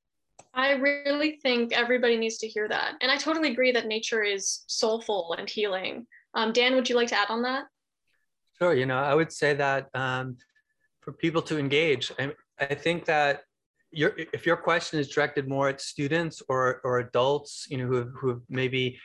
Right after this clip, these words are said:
Speaker 2: you know, who are deep in their career or something like that, I think there might be a little bit of different things, 'cause students are kind of finding their way, you know. Um, I was still finding my way even after I was, you know, a gr-, or even after I went to grad school, I changed careers, right?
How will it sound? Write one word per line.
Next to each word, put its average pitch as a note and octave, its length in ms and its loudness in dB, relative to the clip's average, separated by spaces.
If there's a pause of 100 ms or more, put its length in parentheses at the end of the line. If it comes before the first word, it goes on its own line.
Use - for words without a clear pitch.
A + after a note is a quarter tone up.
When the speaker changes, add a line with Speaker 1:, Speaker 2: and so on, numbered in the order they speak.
(160)
Speaker 2:
you B2 80 -4
know, B2+ 320 2
who B2 80 -4
are B2 140 2
deep C3+ 280 -2
in C3+ 120 2
their B2+ 160 0
career C3+ 360 0
or C#3 60 2
something D3 300 -6
like D3 180 -2
that, D3 120 2
I B2+ 80 0
think C3+ 200 -4
there C3+ 80 -2
might C3 240 -2
be C3 60 -2
a B2 60 0
little B2 200 -4
bit B2+ 140 0
of A#2 160 -2
different B2 320 -6
things, D#3 280 0
'cause C3+ 200 -2 (360)
students D#3+ 440 0
are D3 80 2
kind D3+ 180 0
of C#3 100 0
finding D3 360 0
their D3 140 2
way, C3+ 460 2
you B2 100 -10
know. B2 260 -4 (320)
Um, B2+ 180 2
I C#3 80 6
was D#3 120 4
still D#3 180 2
finding C#3 360 0
my C3+ 200 0
way C#3 320 4
even C3+ 260 -4
after C#3 320 0
I C3 140 2
was, C3 360 -4
you C3 80 -6
know, C3 420 -2 (360)
a C#3 80 -2
gr-, D3 260 0
or C#3+ 200 4
even D3 220 2
after D3+ 200 2
I D3+ 60 6
went C#3+ 120 2
to D3+ 60 0
grad C#3+ 320 2
school, C3+ 200 -2
I B2+ 80 0
changed C3 380 -6
careers, C3+ 400 2
right? C3+ 260 2